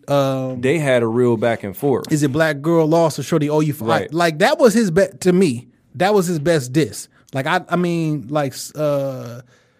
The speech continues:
Speaker 1: Takeover was dope, everything. I don't, I don't get when people say that that was better. Like, if you wanna
Speaker 2: It was
Speaker 1: make
Speaker 2: a
Speaker 1: a,
Speaker 2: beat.
Speaker 1: if you wanna argue, make an argument of which song was better, quote unquote, better than Ether, I would go with the joint from, uh, the
Speaker 2: And
Speaker 1: Blueprint
Speaker 2: they never throw
Speaker 1: two.
Speaker 2: that one in there either.
Speaker 1: 'Cause that's,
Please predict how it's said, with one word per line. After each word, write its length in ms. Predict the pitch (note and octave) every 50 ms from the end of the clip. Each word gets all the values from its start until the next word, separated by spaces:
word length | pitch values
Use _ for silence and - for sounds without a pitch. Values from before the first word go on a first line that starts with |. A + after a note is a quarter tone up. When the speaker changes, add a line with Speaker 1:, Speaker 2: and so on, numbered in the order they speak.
| _ _ _ _ _
Speaker 1:
Takeover 420 | - F#3 G3+ G3 G#3+ A3 G#3+ G3 F#3
was 160 | F3+ E3+ D#3
dope, 260 | C#3+ F3+ F#3+ F#3+ F3
everything. 400 | D#3 F#3 F3+ F3 E3 E3+ F#3 F3+ E3+
I 120 | D3 F3+
don't, 240 | F#3 G3 F#3+ F#3 D3+ -
I 80 | D3+ D#3+
don't 200 | E3+ E3+ D#3+ D3+
get 200 | C#3 D#3+ F3+ D3+
when 120 | D#3 D3+
people 220 | D3 F#3 E3+ D#3+ D#3
say 220 | C#3+ F#3 E3+ D#3+
that 160 | D#3 D3 C#3 C3
that 160 | D#3+ D#3+ D#3+
was 100 | D#3 C#3+
better. 320 | C#3 E3+ E3+ E3 E3 D#3+
Like, 200 | C3 D3+ D3+ D3
if 100 | D#3 D#3+
you 80 | G#3 A#3
wanna 160 | A3 G#3 F#3+
Speaker 2:
It 20 |
was 40 | F3+
Speaker 1:
make 160 | G3 G3 F#3
Speaker 2:
a 40 | F3+
Speaker 1:
a, 40 | C#3+
Speaker 2:
beat. 200 | A2 G#2+ G#2 - - - - _ _ -
Speaker 1:
if 160 | E3 D#3+ C#3+
you 100 | F3+ A3+
wanna 240 | A#3+ A#3+ A#3 G3+ F3+
argue, 420 | E3+ - G#3 G#3+ G3+ F#3 F#3+ F#3+ F3+
make 180 | D#3 G3 G3 E3+
an 60 | D#3+
argument 380 | F#3 G3 G3 F3 F#3+ F#3+ F3+ D#3
of 160 | D#3+ D3+ C#3+
which 340 | C#3+ F#3 F#3+ D3+ D3+ D3+ -
song 280 | - G3 F#3+ F#3 F#3 E3
was 140 | D#3+ C3+ B2
better, 360 | A#2 C#3+ E3 F3 F#3 F3+ E3+
quote 260 | D#3+ - - F#3+ F#3 F3
unquote, 260 | E3 - F#3 D#3 C#3
better 200 | D#3 E3+ F3+ F#3
than 100 | F3 E3
Ether, 340 | F3+ G3 F3 F#3 F3 - - - _ -
I 140 | E3+ G3 G#3
would 160 | G3 F#3 E3
go 160 | D#3+ E3+ E3
with 280 | D#3+ D#3 D3+ C#3+ C3+ - - _ _ _ _ _ _ _ _ _ _ _ _ _ _ _ _ _ _ _ _ _ _ -
the 100 | D3+ C3+
joint 300 | C3 D#3+ F3+ F3 D#3 -
from, 180 | - E3 D3+
uh, 180 | D3+ D3+ D3 C#3+
the 40 | C3+ C3 C3
Speaker 2:
And 60 | B2+
Speaker 1:
Blueprint 340 | C3 E3 F#3 F#3 A#2+ B2 B2
Speaker 2:
they 60 | B2+ C3
never 180 | C#3+ C3+ B2+
throw 140 | A#2+ B2 B2
Speaker 1:
two. 80 | A#2+ A#2+
Speaker 2:
that 100 | A2 -
one 120 | A2 A2+ A2+
in 120 | A#2+ A#2+
there 180 | A2 G2+ G2 G2+
either. 280 | A2 A2 G2+ G2 G2 - - _ _ -
Speaker 1:
'Cause 220 | - C3+ B2+ A2+
that's, 380 | C3 E3 F3+ G#3 F#3+ E3+ D#3